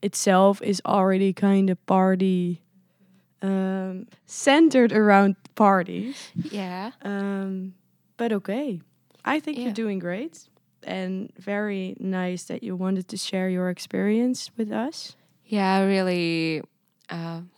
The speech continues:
Speaker 2: feel happy that I can share and leave some of my memories in the podcast, through the podcast.
Speaker 1: Ah,
Speaker 2: Yeah,
Speaker 1: yeah.
Speaker 2: I will definitely listen to this podcast every now and then,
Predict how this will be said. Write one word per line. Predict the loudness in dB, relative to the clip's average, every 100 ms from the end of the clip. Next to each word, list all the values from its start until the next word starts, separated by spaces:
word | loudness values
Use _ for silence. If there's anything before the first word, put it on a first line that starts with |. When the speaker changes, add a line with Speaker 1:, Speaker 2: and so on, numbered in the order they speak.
| _
Speaker 2:
feel | -4 0
happy | 0 0
that | 0 0
I | -2
can | -4 -4 -4
share | -2 2 4 4 0 -10 -20 -20 -20 -12 -2
and | 2 4 2 0 -2 -2 -2 -4 -6 -10 -6
leave | 0 4 2 0
some | -2 0 0
of | -2 -2
my | -2 0 0 -4 -6 _ _ _ _ _ _ _
memories | -6 -4 -4 -4 -6 -6 -10 -12 -16 _ -8
in | -8
the |
podcast, | -6 -10 -14 -12 -14 -14 -10
through | 0 2
the | 4
podcast. | 4 4 4 4
Speaker 1:
Ah, | 4 2 0 -2 -6
Speaker 2:
Yeah, | -4 0 2
Speaker 1:
yeah. | 2 6
Speaker 2:
I | 8
will | 8 8 4 -4 -20 _ _ -14 0
definitely | 0 2 -2 -2 -2 0
listen | 0 0 0
to | 0
this | -2 -2
podcast | -4 -8 -4 -2 0 -2 -4 -10
every | -8 -6
now | -4 -2
and | -4 -2
then, | -2 -2 -4 -10